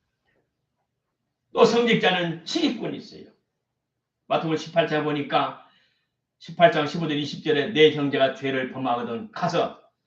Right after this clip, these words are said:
너와 일대일로 그 사람을 상대하여 권고해라." 그 사람이 들으면 너 형제를 얻은 것이고 만일 듣-, 듣지 않거든 한두 사람을 데리고 와서 증인으로 말마다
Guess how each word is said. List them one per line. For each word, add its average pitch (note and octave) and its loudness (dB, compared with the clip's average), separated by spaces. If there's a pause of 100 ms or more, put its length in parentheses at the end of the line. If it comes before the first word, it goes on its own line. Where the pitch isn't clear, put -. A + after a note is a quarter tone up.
(140)
너와 D3 2
일대일로 C#3+ -2
그 - -12
사람을 B3 -6
상대하여 C3 -8
권고해라." - -12 (1400)
그 D3+ -14
사람이 F#3 4
들으면 D#3 -4
너 D3+ -2 (220)
형제를 D3 -6
얻은 D3 -6
것이고 G2+ -14 (520)
만일 G3 4
듣-, F#3 -6
듣지 - -2
않거든 D#3 -4 (240)
한두 G3+ -4
사람을 C#3 -6
데리고 A#2 -12
와서 - -8
증인으로 G#3 0 (1400)
말마다 B2+ -4